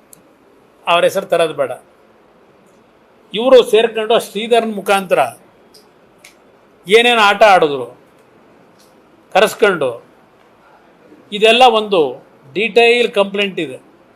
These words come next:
ಮೊದಲು ಶ್ರೀಧರ್ ಕರ್-, ರೌಡಿನ ಉಪಯೋಗ ಮಾಡ್ಕೊಂಡ್ರು, ಮತ್ತೆ ಆ ಶ್ರೀಧರ್ನು ಜೈಲಿಗೆ ಕಳಿಸ್ಬೇಕು ಅಂತ ಮತ್ತೆ ಹೊರಟ್ರು. ಆಗ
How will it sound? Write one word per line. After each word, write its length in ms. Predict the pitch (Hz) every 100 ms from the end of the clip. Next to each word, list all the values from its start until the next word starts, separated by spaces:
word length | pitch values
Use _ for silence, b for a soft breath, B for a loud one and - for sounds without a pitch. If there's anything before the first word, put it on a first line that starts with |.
| _ -
ಮೊದಲು 320 | 196 220 247
ಶ್ರೀಧರ್ 400 | - 220 240 226
ಕರ್-, 240 | 220 202 190
ರೌಡಿನ 320 | 202 226 226
ಉಪಯೋಗ 380 | 214 190 214 208
ಮಾಡ್ಕೊಂಡ್ರು, 580 | 196 185 165 147 120 - _ _ _ _ _ _ _ _ _ _ 180
ಮತ್ತೆ 640 | 208 226 262 240 175 190 - -
ಆ 80 | 208
ಶ್ರೀಧರ್ನು 480 | - 240 254 240
ಜೈಲಿಗೆ 380 | 240 185 226 233
ಕಳಿಸ್ಬೇಕು 460 | 233 220 202 220 226
ಅಂತ 100 | 220
ಮತ್ತೆ 280 | 196 185 190
ಹೊರಟ್ರು. 480 | 165 135 120 _ _ _ _ _ _ _ _ _ _ _ _ _ _ -
ಆಗ 240 | 190 262